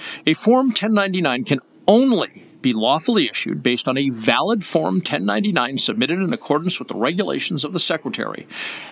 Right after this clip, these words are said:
And as you just saw, a Form W nine is a withholding certificate that is to be provided to a withholding agent when the payment is from a U S source and it is owned by a foreign person.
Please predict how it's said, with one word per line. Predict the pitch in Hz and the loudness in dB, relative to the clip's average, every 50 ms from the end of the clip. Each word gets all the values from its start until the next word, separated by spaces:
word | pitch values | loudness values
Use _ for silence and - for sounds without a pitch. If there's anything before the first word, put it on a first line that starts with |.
| _ - | _ 0
And | 196 196 196 - - - | 0 2 2 0 2 2
as | 151 185 247 285 285 233 185 180 202 | 2 2 4 4 4 4 4 4 4
you | 240 240 226 | 6 6 6
just | 196 151 165 208 233 233 - - | 4 4 4 4 4 4 2 2
saw, | - - 240 226 156 101 95 - - | 2 4 4 6 6 4 2 0 0
a | 170 160 151 | 2 2 2
Form | - - - 208 226 240 247 247 233 220 - _ - - 143 123 | 2 4 6 6 8 8 8 6 4 4 2 _ -14 -10 -2 0
W | - 165 175 226 233 240 | 2 2 4 4 4 4
nine | 202 120 104 117 120 | 4 4 2 -2 -2
is | - - 151 127 156 | 0 0 2 2 4
a | 151 151 - _ _ - _ - - - - | 2 0 -2 _ _ -20 _ -20 -16 -4 2
withholding | 131 135 151 185 190 - - - - - 226 277 294 233 220 214 190 165 139 | 4 6 6 6 4 2 -6 -6 2 4 6 6 6 4 2 0 0 2 0
certificate | - - - 123 - 127 - 127 110 135 151 - - - - - - - | 0 0 -2 0 -2 0 -2 0 -2 -2 -4 -4 -6 -16 -16 -14 -8 0
that | - 165 | 2 2
is | 170 - | 2 2
to | - 180 | 0 0
be | 202 196 | 0 0
provided | 147 180 202 180 151 156 156 180 185 | 2 2 2 4 4 2 2 2 0
to | - - 185 185 | -2 -2 0 2
a | 175 170 160 - - _ _ _ _ - | 2 0 0 -2 -10 _ _ _ _ 2
withholding | - 165 175 196 190 190 - - 156 214 220 254 220 233 214 185 147 - | 4 6 6 6 4 2 0 2 4 4 4 4 4 2 0 0 0 -2
agent | 139 135 135 117 - 127 127 143 196 - - - - - - _ - - | 0 -2 0 0 0 -2 -2 -2 -2 -6 -8 -12 -14 -14 -16 _ 0 2
when | 156 160 147 | 2 2 2
the | 143 | 0
payment | - - 147 165 202 247 220 | -2 0 0 2 2 2 0
is | 170 - | 0 -2
from | - - 123 104 | -2 -4 -2 -2
a | 113 | -2
U | 107 95 95 110 170 240 269 254 | -4 -2 0 2 4 4 4 2
S | 220 | 2
source | - - 170 147 131 123 117 - - - | 0 -2 -2 0 -2 -2 -2 -4 -10 -6
and | - 135 120 | -4 -2 -2
it | 120 120 | 0 0
is | 131 - - - - | -2 -4 -4 -2 0
owned | 147 147 143 151 156 151 - 120 | 2 2 2 2 0 0 -2 -2
by | 107 98 98 - - | -4 -4 -4 -4 -4
a | 131 139 | -6 -6
foreign | - - - - 254 233 170 135 104 | -6 -2 2 2 4 4 2 0 -2
person. | - - - - - - - - | -4 -4 -4 -4 -4 -8 -10 -12